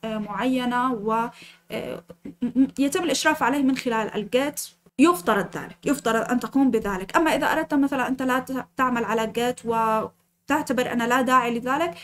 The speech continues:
فيجب أن تأخذ نس-، نسخة من الموقع الخاصة بك، نسخة للكود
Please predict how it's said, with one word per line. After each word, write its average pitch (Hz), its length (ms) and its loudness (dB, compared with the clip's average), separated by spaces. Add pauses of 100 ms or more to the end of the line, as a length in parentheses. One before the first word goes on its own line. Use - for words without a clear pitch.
(120)
فيجب 330 300 2
أن 254 140 0
تأخذ 269 360 -2
نس-، 294 80 -8 (140)
نسخة 247 380 0
من 208 60 -4
الموقع 196 400 -8 (480)
الخاصة 226 440 0
بك، 196 200 -4
نسخة 262 280 0
للكود 240 560 2